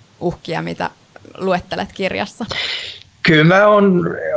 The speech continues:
Speaker 2: ne on kirjoitettu sinne ihan vakavalla mielellä, ei, ei, ei ne ole siellä niin kuin huvikseen laitettu, ja, ja kaikkein ehkä ufoimmat jutut, joista itse on jaksanut intoilla, niin ehkä karsin jopa kirjasta pois. Öm,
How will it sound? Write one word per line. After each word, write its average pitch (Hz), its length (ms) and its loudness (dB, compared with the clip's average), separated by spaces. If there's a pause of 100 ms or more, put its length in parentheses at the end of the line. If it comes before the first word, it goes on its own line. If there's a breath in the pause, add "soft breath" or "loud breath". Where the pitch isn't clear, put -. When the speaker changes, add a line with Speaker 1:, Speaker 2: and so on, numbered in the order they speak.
(140)
Speaker 2:
ne 170 140 6
on 190 80 6
kirjoitettu 175 520 4
sinne 160 260 6
ihan 151 140 6
vakavalla 127 480 4
mielellä, 104 500 4
ei, 107 160 6
ei, 123 380 4
ei 135 100 6
ne 143 180 6
ole 143 100 4
siellä 131 380 6
niin 120 180 4
kuin 120 120 2
huvikseen 123 540 4
laitettu, 113 520 2
ja, 110 380 4 (720)
ja 117 120 2
kaikkein 135 500 4
ehkä 131 240 4
ufoimmat 123 580 4
jutut, 113 280 2
joista 113 380 4
itse 131 260 4
on 110 100 4
jaksanut 113 380 4
intoilla, 113 420 4
niin 113 200 4
ehkä 110 380 0 (1080)
karsin 123 500 4
jopa 123 200 2
kirjasta 131 380 2
pois. 139 500 4 (1000 loud breath)
Öm, 127 560 4